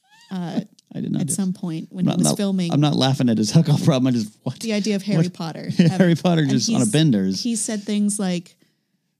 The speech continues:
Speaker 1: he's had trouble watching, rewatching Half-Blood Prince because he
Speaker 2: Gotcha.
Speaker 1: can just see his face and be
Speaker 2: Sure.
Speaker 1: like, "I'm glazed over. I have no idea what's going on.
Speaker 2: Oh, wow.
Speaker 1: You know, I'm in this bad place."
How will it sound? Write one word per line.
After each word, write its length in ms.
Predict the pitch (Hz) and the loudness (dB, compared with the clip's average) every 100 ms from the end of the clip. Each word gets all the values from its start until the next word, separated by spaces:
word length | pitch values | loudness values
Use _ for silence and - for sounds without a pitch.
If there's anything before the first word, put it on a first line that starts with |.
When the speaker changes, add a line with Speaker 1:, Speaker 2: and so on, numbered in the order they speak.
| _ | _
Speaker 1:
he's 160 | 220 202 | -8 -6
had 140 | 208 | -6
trouble 340 | 196 196 202 | -4 -4 -2
watching, 440 | 190 170 - 175 - | -4 -6 -6 -8 -6
rewatching 600 | 180 185 170 170 - 175 | -6 -6 -6 -8 -8 -8
Half-Blood 440 | 170 170 196 190 | -10 -12 -14 -16
Prince 440 | - 262 254 - - | -8 -4 -2 -4 -4
because 360 | 190 190 170 | -6 -4 -4
he 60 | 190 | -4
Speaker 2:
Gotcha. 80 | 196 | -2
Speaker 1:
can 80 | 185 | -2
just 420 | 180 - - - | -4 -6 -8 -12
see 200 | - 190 | -6 -4
his 160 | 190 | -4
face 320 | - 170 185 202 | -6 -6 -4 -4
and 100 | 180 | -2
be 60 | |
Speaker 2:
Sure. 100 | 123 | -2
Speaker 1:
like, 160 | 165 180 | -4 -6
"I'm 280 | 175 165 165 _ _ _ _ - | -8 -8 -10 _ _ _ _ -12
glazed 360 | 175 170 170 156 | -8 -6 -8 -8
over. 140 | 156 | -8
I 60 | - | -4
have 220 | 190 170 | -4 -2
no 220 | 185 196 | -2 0
idea 240 | 196 196 190 | -2 -2 -2
what's 160 | 185 | -4
going 340 | - 190 180 180 | -4 -4 -2 -2
on. 480 | 165 165 160 165 180 _ _ - | -4 -4 -6 -6 -10 _ _ -12
Speaker 2:
Oh, 160 | 165 | -10
wow. 220 | - - - | -8 -8 -6
Speaker 1:
You 60 | |
know, 180 | 175 160 | -6 -6
I'm 180 | 165 180 | -4 -2
in 80 | 185 | -2
this 160 | 180 - | -2 -4
bad 320 | 170 175 170 | -6 -6 -8
place." 640 | - 165 151 156 - - | -8 -10 -8 -6 -6 -6